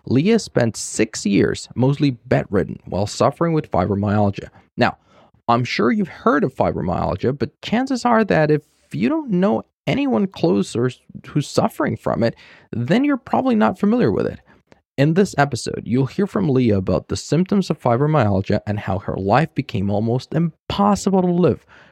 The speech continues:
once these symptoms started taking control of her. Thankfully, as many other patients have done with different conditions, she took ownership, learned as much as she could,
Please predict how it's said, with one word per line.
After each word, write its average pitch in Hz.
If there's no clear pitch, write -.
once 101
these 92
symptoms 151
started -
taking 113
control 170
of -
her. -
Thankfully, -
as -
many 151
other 233
patients 202
have 117
done 143
with 104
different 190
conditions, 98
she -
took -
ownership, 247
learned 139
as 98
much 123
as 233
she -
could, -